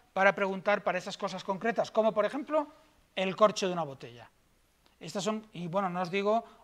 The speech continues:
otras nuevas que van surgiendo. El corcho de la botella yo lo utilizo para el contenedor de frutas y verduras del frigorífico porque absorbe la humedad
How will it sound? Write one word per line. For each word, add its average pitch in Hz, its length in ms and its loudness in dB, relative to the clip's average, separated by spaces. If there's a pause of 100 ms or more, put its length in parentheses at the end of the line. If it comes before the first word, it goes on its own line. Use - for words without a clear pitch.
otras 185 360 0
nuevas 202 220 2
que 208 80 -6
van 170 140 -4
surgiendo. 160 380 -10
El 156 60 -10
corcho 202 260 0
de 196 80 4
la 190 60 8
botella 220 360 0
yo 214 160 0
lo 214 80 2
utilizo 180 520 -4 (360)
para 190 460 4
el 175 160 -8
contenedor 180 680 2 (280)
de 175 160 -6
frutas 196 320 -4
y 208 60 2
verduras 180 420 -2
del 190 120 -2
frigorífico 202 580 -2
porque 175 220 -8
absorbe 175 400 -2
la 180 80 2
humedad 190 380 4